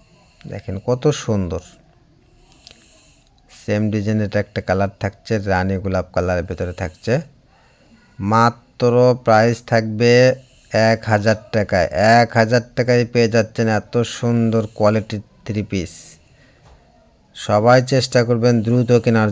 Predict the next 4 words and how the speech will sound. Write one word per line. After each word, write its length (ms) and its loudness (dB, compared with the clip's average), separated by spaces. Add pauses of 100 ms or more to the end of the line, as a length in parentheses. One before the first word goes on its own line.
জন্য। 200 2 (1700)
আমরা 200 4 (140)
প্রতিদিনই 760 0
কিছু 180 -4